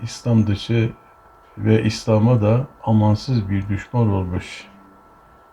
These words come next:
Şimdilerde yine düşmandan ötürü durmaya çalışıyor.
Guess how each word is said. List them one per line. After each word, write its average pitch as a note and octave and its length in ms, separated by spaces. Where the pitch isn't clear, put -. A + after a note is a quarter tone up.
Şimdilerde B2 840
yine G#2+ 360
düşmandan G#2+ 640
ötürü G#2+ 360
durmaya G2+ 400
çalışıyor. F#2+ 640